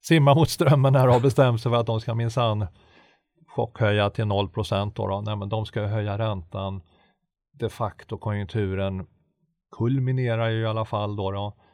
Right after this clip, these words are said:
Eh, och är det då så att det har varit, att det har varit en lätt,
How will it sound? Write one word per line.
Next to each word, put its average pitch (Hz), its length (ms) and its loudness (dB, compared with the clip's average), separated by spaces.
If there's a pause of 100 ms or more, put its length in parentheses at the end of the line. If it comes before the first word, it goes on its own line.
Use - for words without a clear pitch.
(220)
Eh, 98 300 -12
och 117 220 -6
är 120 240 -2
det 127 100 -6
då 117 160 -4
så 101 180 -6
att 98 120 -8
det 98 60 -8
har 92 40 -8
varit, 95 300 -6
att - 180 -8
det 107 60 -8
har 101 160 -4
varit 104 180 -8
en 98 260 -6
lätt, - 520 -4